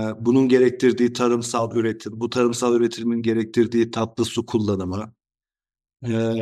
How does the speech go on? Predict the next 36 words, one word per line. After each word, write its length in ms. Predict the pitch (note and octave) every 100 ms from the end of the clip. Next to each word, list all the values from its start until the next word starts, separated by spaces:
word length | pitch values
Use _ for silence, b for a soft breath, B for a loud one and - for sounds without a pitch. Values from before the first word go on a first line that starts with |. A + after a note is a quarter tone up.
| A2+ A2+ A2+ - B2
ve 360 | C#3 C#3 C3+ - - _ _
hani 400 | A#2+ A2+ - A2+
büyükbaş 360 | B2+ C3 A#2+
hayvan 300 | B2 A#2+ A#2+
yetiştiricinin 720 | A#2+ A#2+ B2 - B2 A#2 A#2+ A#2+
yol 160 | A#2
açtığı 380 | A#2 A2+ - A#2+
metan 480 | A#2 A2+ B2 A#2+ A#2
gazı 240 | A#2 A#2
salımları 800 | A2+ A#2+ A2+ A#2 A#2 A#2 A#2 A2+
biraz 280 | A2+ A2 A2
daha 180 | A#2 A2+
da 60 |
yaygın 380 | A2+ A2 A2+ A#2+
bir 120 | A#2
bilinen 340 | A2 A2+ A2+ A2
bir 120 | G2+
konu 220 | B2 A#2+
ama 300 | D#3 G2+ E2+ b b _ _ _ _
bütün 480 | A2+ B2+ F3 E3+ D#3
bu, 460 | D3+ C#3+ C3 - _
e, 60 | C3 B2 B2 A#2 A#2 A2 A#2 - _ _ _
faaliyetlere 720 | - B2 B2 C3 C3 C3+ B2+
baktığımızda 680 | C3+ C#3 - C3 A#2+ A2+ B2
aslında 440 | B2+ - C3 B2+
biz 280 | C#3 C3+ A#2+
bir 260 | C3 C#3+ C3 -
protein 560 | - C3 B2 C3+ C3 C3
türünü 460 | B2+ A2+ A2 C3+
başka 280 | A#2 A#2 D3+
bir 120 | C3
protein 440 | A#2+ A#2+ A#2 A#2 A2+
türüne 420 | A2+ A#2 A#2 A2+
dönüştürüp 480 | B2 A#2+ A#2+ A#2+ A#2+
tüketmek 460 | A#2+ A#2+ - B2+
için 400 | A2 - F#2+ -